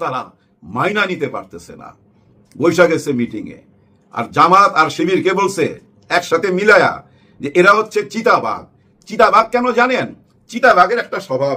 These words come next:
আছে, ওই যে বসবে না, মনে করেন ওর ক্ষুধার্ত পেট, কিন্তু একটা জায়গায় বসছে, ওর চোখের নিশানায় যদি কেউ আসে কোনো শিকার, তাহলে টার্গেট করবে। অন্য বাঘের মতো জঙ্গলে শিকার খুঁজা বেড়াবে না,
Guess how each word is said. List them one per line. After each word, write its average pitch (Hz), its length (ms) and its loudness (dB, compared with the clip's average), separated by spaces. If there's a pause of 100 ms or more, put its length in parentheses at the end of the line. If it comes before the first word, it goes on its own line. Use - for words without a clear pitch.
(120)
আছে, - 180 -20 (600)
ওই 170 120 -8
যে 220 60 0 (140)
বসবে 220 360 4
না, 233 80 2 (160)
মনে 226 140 -6
করেন 240 180 0
ওর 233 140 -2
ক্ষুধার্ত 262 320 4 (140)
পেট, 104 180 -8 (500)
কিন্তু 185 160 -10
একটা - 280 2
জায়গায় 165 300 2
বসছে, 120 320 -6 (840)
ওর 247 240 6 (160)
চোখের 208 400 4 (120)
নিশানায় 240 540 0 (160)
যদি 180 180 -6 (120)
কেউ 170 160 -2 (160)
আসে 110 200 -14 (300)
কোনো 185 140 -4 (120)
শিকার, 151 360 -2 (380)
তাহলে 208 300 6 (120)
টার্গেট 135 400 2
করবে। 92 260 -16 (400)
অন্য 269 180 0 (160)
বাঘের 208 300 4
মতো 233 160 -6 (140)
জঙ্গলে 202 380 -4 (300)
শিকার 226 360 4
খুঁজা 180 300 -2
বেড়াবে 110 300 -6 (100)
না, 71 80 -20